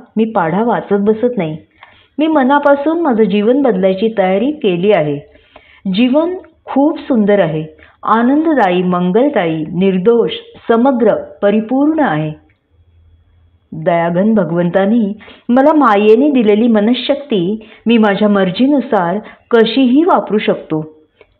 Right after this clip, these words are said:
मी भूतकाळ विसरून वर्तमान काळाचं मनापासून स्वागत करतो. माझ्या जगात सगळं काही चांगलं आहे.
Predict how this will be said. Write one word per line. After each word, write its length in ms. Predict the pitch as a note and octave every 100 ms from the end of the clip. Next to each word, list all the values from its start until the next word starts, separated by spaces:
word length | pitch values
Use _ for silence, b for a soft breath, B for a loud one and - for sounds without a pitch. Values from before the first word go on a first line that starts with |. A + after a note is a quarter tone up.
| -
मी 120 | D4+
भूतकाळ 600 | C#4+ C4 C4 C#4+ D#4 D#4
विसरून 480 | C4+ A3 B3 C4 D#4
वर्तमान 560 | C#4+ G3+ G#3 G#3+ B3+ C#4+
काळाचं 560 | A#3+ F#3+ F#3+ F#3+ A#3+
मनापासून 840 | C4 G#3 F#3 G#3 A3+ G#3+ G3+ A3 B3+
स्वागत 480 | - F3+ D#3+ G3+ -
करतो. 480 | F#3 D#3+ D#3 D#3 b b b b b
माझ्या 280 | E3 D#3 D#3+
जगात 440 | D#3+ E3 G#3 A3 F#3+ - b b -
सगळं 420 | B3 A3 G3+ C#4 C#4
काही 280 | A3+ A3
चांगलं 440 | B3 A3 E3+ D#3+ F#3+
आहे. 260 | D#3+ D3